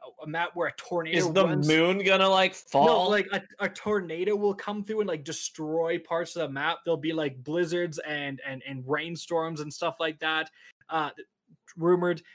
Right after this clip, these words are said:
Speaker 1: but apparently it's gonna be a banger. Apparently there might be even a battle royale, and hopefully they're smart enough to make it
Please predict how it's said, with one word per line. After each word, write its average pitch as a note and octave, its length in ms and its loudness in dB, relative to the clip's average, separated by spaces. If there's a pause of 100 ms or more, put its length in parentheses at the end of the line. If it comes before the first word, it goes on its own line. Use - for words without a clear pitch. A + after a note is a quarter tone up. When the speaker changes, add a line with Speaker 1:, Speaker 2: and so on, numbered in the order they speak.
(280)
Speaker 1:
but E3 260 2 (440)
apparently G3+ 560 0
it's F#3+ 120 0
gonna F#3+ 180 -4
be E3+ 80 0
a C#3+ 80 0
banger. E3 400 -4
Apparently G3 340 0
there E3+ 240 0
might E3 260 0
be G3 80 -4
even F3+ 200 -4
a D3 40 -4
battle D3 320 -2
royale, E3 500 0
and D3+ 180 -8
hopefully G3+ 500 0
they're F#3+ 120 2
smart D#3 380 -4
enough F#3 240 -4
to D#3 100 -2
make D#3 300 -4
it C#3+ 120 -4